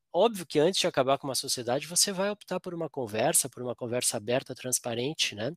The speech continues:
E se isso não resolve, você precisa tomar as atitudes, se estiver ao teu alcance, ao teu poder, as atitudes de transferir essa pessoa do teu centro,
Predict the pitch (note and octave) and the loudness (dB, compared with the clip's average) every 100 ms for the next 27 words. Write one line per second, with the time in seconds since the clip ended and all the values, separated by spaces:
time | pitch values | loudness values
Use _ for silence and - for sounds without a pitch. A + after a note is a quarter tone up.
0 | - - - - - B2+ C3+ C#3 C3+ - | -12 -20 -20 -16 -4 0 2 6 6 6
1 | D#3 D#3 D#3+ C#3 D3 E3+ B2+ C3+ D#3+ F3 | 2 0 0 0 -2 -2 -2 -2 -2 -4
2 | G3 - G3+ G3 - E3+ F#3+ - F3+ D#3+ | 0 0 0 -2 -2 -2 -4 -6 -4 -4
3 | F3 F#3 F#3+ - - D3+ F#3+ - - - | -2 -4 -2 -4 -4 -6 -2 0 0 2
4 | - C3 - C3 A#2 C3+ C#3+ - A#2 A2 | 2 4 0 0 0 0 0 -4 -10 -8
5 | - C#3 - A2 - A#2 B2 A2 C#3 G3+ | -6 -2 -2 -4 -8 -12 -10 -6 -6 -8
6 | - - _ D3 D#3+ E3+ - E3 F#3 G3 | -16 -20 _ 0 2 2 0 -2 -6 -6
7 | G#3+ G3+ G#3 - G#3 C#3 C3+ D3+ D#3+ - | -6 -2 2 2 2 2 2 0 -2 -2
8 | D#3+ G3 G3 - C3+ - C3 C3 C3 | -2 -6 -8 -4 4 4 4 -2 -6